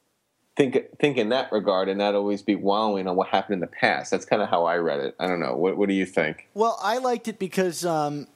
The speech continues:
Speaker 2: you know, it adds the implication that, like, that's how Uncle Ben lived his life. You know, we never saw Uncle Ben say this quote unless you read, like, Ultimate Spider-Man or watch the movies.
Speaker 1: Right.
Speaker 2: And, um, you know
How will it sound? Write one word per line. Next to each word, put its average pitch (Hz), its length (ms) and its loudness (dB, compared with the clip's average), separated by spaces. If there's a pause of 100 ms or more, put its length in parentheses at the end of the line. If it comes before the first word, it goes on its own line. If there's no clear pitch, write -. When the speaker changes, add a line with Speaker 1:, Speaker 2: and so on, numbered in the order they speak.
(120)
Speaker 2:
you 165 140 0
know, 151 120 2
it 143 220 -10
adds 180 300 0
the 180 100 2
implication 160 640 0
that, 147 200 -2
like, 139 260 0
that's 156 320 6
how 156 220 4
Uncle 143 280 -2
Ben 143 360 2
lived 113 240 -2
his 101 180 -6
life. 71 400 -4 (160)
You 170 120 4
know, 175 160 4
we 185 120 2
never 214 300 0
saw 175 360 2
Uncle 156 200 -2
Ben 143 420 0 (400)
say 170 360 2
this 143 220 -2
quote 131 500 0
unless 139 340 0
you 151 60 0
read, 143 160 0
like, 135 180 0
Ultimate 135 400 -2
Spider-Man 127 640 0
or 120 60 -2
watch 120 300 -2
the 120 80 2
movies. 117 680 0 (680)
Speaker 1:
Right. 147 220 2
Speaker 2:
And, 147 240 -4
um, 139 540 -2 (920)
you 180 160 0
know 151 380 -2